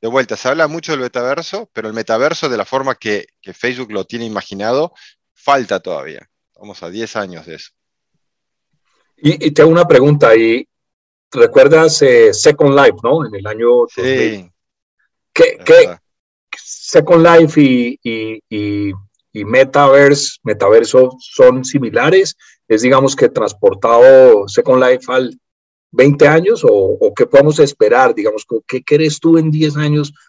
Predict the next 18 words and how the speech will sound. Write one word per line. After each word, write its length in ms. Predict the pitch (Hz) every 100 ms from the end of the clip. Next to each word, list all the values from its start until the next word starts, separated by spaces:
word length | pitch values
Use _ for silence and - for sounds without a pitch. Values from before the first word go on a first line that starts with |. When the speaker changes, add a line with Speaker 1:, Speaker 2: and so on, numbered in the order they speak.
| _
Speaker 2:
o 100 | 104
en 80 | 101
cinco 420 | 123 117 135 135
años? 340 | 135 139 135
O, 240 | 110 101 - _ _ _
porque 400 | - 107 117 104
imaginarnos 540 | 151 123 123 120 135 151
un 140 | 165
mundo 280 | 170 170 175
virtual 540 | 165 - - 131 139
no 220 | 143 151 156
es, 320 | 165 151 - _
no 100 | 123
es, 80 | 135
no 120 | 135
es 120 | 139 -
fácil 340 | 131 - 120 98
para, 300 | 110 107